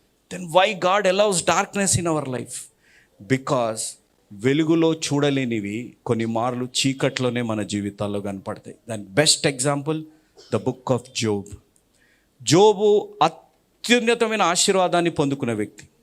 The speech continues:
అత్యున్నతమైన ఆశీర్వాదాన్ని పొందుకుంది. Whatever a man needs or a human needs, ఆయనకు ఆరోగ్యం కావాలా, ఆరోగ్యం ఉంది, ధనం కావాలా, ధనం ఉంది,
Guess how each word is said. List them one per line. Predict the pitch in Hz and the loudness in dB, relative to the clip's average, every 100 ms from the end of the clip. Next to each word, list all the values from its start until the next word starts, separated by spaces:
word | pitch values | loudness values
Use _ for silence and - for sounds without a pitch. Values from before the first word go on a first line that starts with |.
| - | -2
అత్యున్నతమైన | 160 - - 233 226 208 190 | -2 2 0 2 0 2 2
ఆశీర్వాదాన్ని | 170 - 175 165 160 156 | 4 4 4 4 4 2
పొందుకుంది. | 135 131 117 110 90 | 2 -2 -2 -6 -4
Whatever | 131 175 220 208 214 | 0 2 2 4 4
a | 190 160 | 4 2
man | 156 170 196 | 4 2 2
needs | 185 175 190 190 160 - - _ 151 | 0 0 0 0 -2 -6 -10 _ 2
or | 156 156 | 2 2
a | - | 0
human | 208 208 196 180 | 2 2 2 2
needs, | 180 170 - 143 | 2 2 -2 0
ఆయనకు | 147 156 | 0 2
ఆరోగ్యం | 147 160 156 165 160 | 2 2 2 0 2
కావాలా, | 160 156 151 | 2 2 2
ఆరోగ్యం | 143 156 151 151 | 2 0 -2 -4
ఉంది, | 143 143 | -2 -2
ధనం | 123 143 156 160 | 0 0 0 -2
కావాలా, | 151 147 147 | 0 0 0
ధనం | 139 135 143 151 | 2 2 2 2
ఉంది, | 156 147 | 0 0